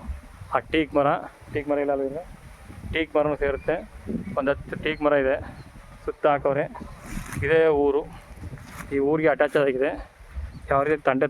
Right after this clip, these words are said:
ತಕರಾರು ಏನೂ ಇಲ್ಲ. ನೋಡಿ, ನಿಮ್ಗೇನಿಲ್ಲ, ಏನು ಬೋರ್ ಅವಶ್ಯಕತೆ ಇಲ್ಲ. ಎರಡು ಬೆಳೆಗೆ ನೀರು ಕೊಡ್ತಾರೆ, ಎರಡು ಬೆಳೆ ಭತ್ತ ಬೆಳಿಬೋದು, ಯಾವ ರೀತಿ ತೊಂದರೆ ಇಲ್ಲ. ಸೈಟ್ ಆಗೋಂಥ ಜಾಗ ನೋಡಿ, ಇದೆಲ್ಲ ಊರು,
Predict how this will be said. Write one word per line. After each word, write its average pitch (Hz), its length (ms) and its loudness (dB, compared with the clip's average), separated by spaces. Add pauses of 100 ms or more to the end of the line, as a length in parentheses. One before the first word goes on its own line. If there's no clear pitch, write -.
ತಕರಾರು 135 380 6
ಏನೂ 135 160 0
ಇಲ್ಲ. 131 100 -2 (1800)
ನೋಡಿ, 143 180 -4 (1000)
ನಿಮ್ಗೇನಿಲ್ಲ, 143 420 2
ಏನು 143 140 4
ಬೋರ್ 143 160 6
ಅವಶ್ಯಕತೆ 139 500 2
ಇಲ್ಲ. 131 120 2 (680)
ಎರಡು 131 180 4
ಬೆಳೆಗೆ 143 240 4
ನೀರು 135 220 -2
ಕೊಡ್ತಾರೆ, 135 320 0 (680)
ಎರಡು 135 180 2
ಬೆಳೆ 139 220 4
ಭತ್ತ 123 200 2 (100)
ಬೆಳಿಬೋದು, 131 400 2 (960)
ಯಾವ 131 180 4
ರೀತಿ 151 140 -8 (100)
ತೊಂದರೆ 135 280 2
ಇಲ್ಲ. 127 100 -4 (1300)
ಸೈಟ್ 147 320 0
ಆಗೋಂಥ 139 280 0 (120)
ಜಾಗ 135 180 2
ನೋಡಿ, 135 200 2
ಇದೆಲ್ಲ 135 240 2 (100)
ಊರು, 131 140 0